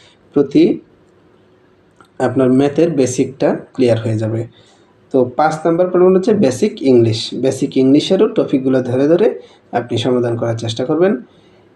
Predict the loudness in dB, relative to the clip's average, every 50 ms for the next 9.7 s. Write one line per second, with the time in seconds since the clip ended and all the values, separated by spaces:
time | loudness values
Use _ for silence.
0 | _ _ _ _ _ -6 -4 -4 -2 0 0 2 2 2 2 0 0 0 0 0
1 | 2 2 0 -2 -4 -2 0 2 2 4 4 4 4 4 2 2 0 -2 -8 -16
2 | _ _ -6 -6 -2 0 0 0 0 -2 -4 -8 -12 _ _ _ _ _ _ _
3 | _ _ -12 -6 -4 -2 -2 -2 -4 -4 -2 -2 0 2 2 0 0 -4 -8 -14
4 | _ _ _ _ _ _ -2 0 2 2 0 0 -2 -6 -4 0 0 0 2 2
5 | 0 0 0 -2 -6 -8 -10 -14 _ _ _ -10 -6 -2 0 0 -2 -2 -8 -16
6 | _ _ _ -4 0 2 2 2 2 0 -2 -6 -4 -2 -2 -2 0 -2 0 0
7 | 0 0 2 0 0 0 0 -2 -2 -2 0 0 0 0 0 -4 -14 _ _ _
8 | _ _ _ -2 -2 0 0 -2 -2 0 -2 -2 -2 -4 -6 -8 -10 -12 _ _
9 | _ _ _ _ _ _ _ 0 2 2 2 0 -4 -12